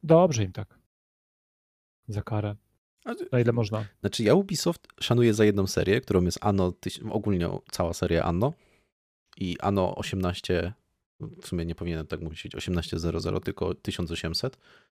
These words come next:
Speaker 2: Jest moją ulubioną częścią Anno, w którą mam w tym momencie, zbliżam się do dwustu godzin i jest jedną z lepszych gier strategiczno-ekonomicznych ever.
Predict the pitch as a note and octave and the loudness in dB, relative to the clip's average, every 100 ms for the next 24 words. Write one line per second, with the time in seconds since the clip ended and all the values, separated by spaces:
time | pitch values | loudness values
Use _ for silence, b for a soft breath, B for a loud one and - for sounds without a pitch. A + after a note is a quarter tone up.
0 | _ _ _ _ - F2+ F#2+ F#2 G2 F#2 | _ _ _ _ -6 -2 0 0 0 0
1 | F#2 F2+ F2+ - F#2 - F2+ F#2 - - | 0 0 -4 -4 -4 -2 -2 -2 -4 -8
2 | - - F2+ F2 E2+ G2+ - b b _ | -10 0 2 2 0 -2 -10 b b _
3 | _ _ _ - G2+ F#2+ F#2+ F#2+ - E2+ | _ _ _ -4 2 4 4 0 -2 -6
4 | F2+ F#2 F2 - F2+ F2 G2 - G2 F2 | -2 -2 -2 -2 -2 -2 -6 -4 -4 -2
5 | F#2 F2+ G2+ B2 _ _ F2+ F2 F2 F2+ | 0 0 -2 -4 _ _ -6 -4 -4 -8
6 | - F2+ F2 F#2+ F#2+ F2 F#2 F2+ - E2 | -8 -8 0 0 0 -2 -2 -2 -4 -4
7 | F2+ F2 F#2 - - F2+ - F2+ F2 - | -2 -2 -4 -12 -10 -10 -8 -10 -8 -6
8 | E2+ E2 E2+ F2 - F2 F2+ - - D#2+ | -4 -4 -2 -4 -4 -8 -8 -10 -8 -6
9 | - | -6